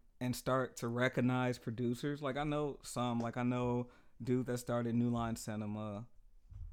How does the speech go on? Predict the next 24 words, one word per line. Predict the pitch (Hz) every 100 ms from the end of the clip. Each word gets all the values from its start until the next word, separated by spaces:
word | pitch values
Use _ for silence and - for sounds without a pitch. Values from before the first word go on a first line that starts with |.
| -
um, | - 110 107 107 101 92 90 - - - - - - - - - -
or, | 127
like, | 120 117
the | 120
Miramax | 117 113 113 113 113
guys. | 120 113 104 107 107 113 - - - - - - - - -
But, | 123 127 131
yeah. | 180 117 - - - - - - - - -
I | 135
need | 156 160
to | 139
start, | - 143 151 143 - - -
um, | 127 131 127 123 123 120 - - - - - - -
I |
don't | 190
know, | 214 107
researching | 131 147 - 139 143 127
people's | 139 135 127
production | 120 127 127 127
companies | 123 120 120 117 113
and | 113
seeing | - 107 113
their, | 107 107
like, | 110